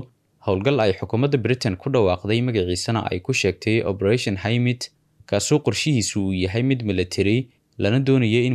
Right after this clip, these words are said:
muddo siddeed bilood ah looga howlgalo biyaha Badda Cas. Ujeedka howlgalkan ayaa lagu sheegay inuu yahay xoojinta iskaashiga military ee caalamiga ah, balse su'aasha ugu weyn ayaa noqotay, yaa la doonayaa in loo muujiyo awooddan?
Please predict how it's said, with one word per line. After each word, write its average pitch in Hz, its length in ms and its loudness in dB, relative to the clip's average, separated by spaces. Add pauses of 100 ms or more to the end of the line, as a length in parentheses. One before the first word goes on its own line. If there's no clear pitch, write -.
muddo 110 140 0
siddeed 120 400 0
bilood 101 260 0
ah 101 240 0
looga 95 400 0
howlgalo 104 560 0 (240)
biyaha 107 320 0
Badda 95 320 0
Cas. - 320 -2 (380)
Ujeedka 123 420 2
howlgalkan 131 520 0
ayaa 95 200 2
lagu 95 240 0
sheegay 120 480 0
inuu 110 120 0
yahay 98 360 0
xoojinta 110 480 0
iskaashiga 113 580 -2
military 107 640 0
ee 95 80 2
caalamiga 98 560 2 (120)
ah, 127 60 0 (440)
balse 104 280 -2
su'aasha 131 520 2
ugu 110 340 2
weyn 131 320 4
ayaa 95 220 2
noqotay, 101 520 -2 (460)
yaa 147 160 4
la 110 140 4
doonayaa 117 600 4
in 127 220 2
loo 120 160 2
muujiyo 104 480 2
awooddan? 98 560 2